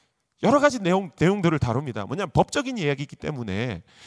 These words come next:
사실은 그 안에 있는 많은 차별들에 대해서 얘기를 다뤄요. 그 중에서 많이 다루는 내용 중에 하나가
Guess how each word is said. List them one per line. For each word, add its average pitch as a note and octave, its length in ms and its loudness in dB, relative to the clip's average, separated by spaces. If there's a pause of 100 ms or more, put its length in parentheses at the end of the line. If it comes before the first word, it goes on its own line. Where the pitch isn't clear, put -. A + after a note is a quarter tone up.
(140)
사실은 A3 400 -2
그 C3 100 -2
안에 F3+ 180 2
있는 D3 200 -6
많은 A#2+ 260 -2
차별들에 A3+ 520 -6
대해서 G#2 260 -8
얘기를 G#2+ 240 -10
다뤄요. E2 300 -14 (680)
그 D3 140 -2
중에서 G3 300 -2
많이 C3 220 2
다루는 C#3 300 -4
내용 A#2+ 220 -2
중에 B2 140 -6
하나가 A#2 340 -4